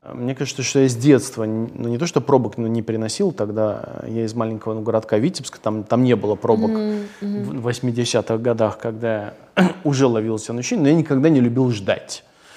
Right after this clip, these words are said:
Speaker 2: Мгм.
Speaker 1: Например, если трамвай не приходил, то я его не ждал. Я ждал вот две минуты, я раздражался, почему трамвай не приходит, и шёл пешком. Конечно, трамвай меня обгонял,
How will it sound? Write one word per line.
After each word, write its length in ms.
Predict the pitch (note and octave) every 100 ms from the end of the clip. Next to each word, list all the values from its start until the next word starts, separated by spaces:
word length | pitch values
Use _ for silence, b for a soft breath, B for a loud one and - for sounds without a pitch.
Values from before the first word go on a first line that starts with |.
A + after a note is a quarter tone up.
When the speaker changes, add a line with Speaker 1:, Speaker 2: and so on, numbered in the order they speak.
| G#3+
Speaker 2:
Мгм. 360 | G#3+ G#3 G3+
Speaker 1:
Например, 400 | G3 - G#2+ A2
если 380 | G#2+ A#2 A#2+ A2
трамвай 440 | G#2 - B2+ B2+ G#2+
не 140 | G#2+
приходил, 540 | A#2 B2 D3+ A3 C#4+
то 100 | -
я 60 | C3+
его 100 | D3+
не 160 | D3 C3+
ждал. 400 | A#2+ G#2+ - -
Я 120 | A2+
ждал 220 | A2+ E3
вот 140 | B2+ G#2+
две 120 | A2+
минуты, 520 | A2+ C#3 G3+ C3+ A#2
я 160 | - A#2+
раздражался, 640 | A2+ G#2 A#2 A#2 E3+ -
почему 480 | - A2 - A#2 A2
трамвай 340 | G2 A#2 A2 G2+
не 80 |
приходит, 520 | G2 A#2 - G#2 G2+ - B B
и 60 | -
шёл 200 | - E3
пешком. 380 | D3+ C3 - G#2
Конечно, 300 | C3 C#3+ -
трамвай 240 | C3 B2
меня 220 | A2+ A2 A2
обгонял, 480 | A2+ B2+ A#3 C#4